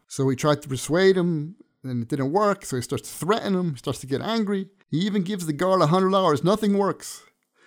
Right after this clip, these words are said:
So finally, somebody says, "Okay, you can't go into the shiur, but we'll take you up into the women's section. You can look down on the shiur."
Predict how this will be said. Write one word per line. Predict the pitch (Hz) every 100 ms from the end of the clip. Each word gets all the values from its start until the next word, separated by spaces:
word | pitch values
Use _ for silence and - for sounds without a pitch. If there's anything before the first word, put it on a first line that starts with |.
| _ _
So | - 156
finally, | - 262 277 240
somebody | 175 226 214
says, | 180 190
"Okay, | 185 170
you | 135
can't | 127 240
go | 220
into | 214 185
the | 160
shiur, | - 202 139
but | 139
we'll | 156
take | - 202 208
you | 165
up | 156 160
into | 151
the |
women's | 135 170 170
section. | - 127 - 135
You |
can | 123
look | 147 190 143
down | 156 170 151 -
on | 135
the | 131
shiur." | - - -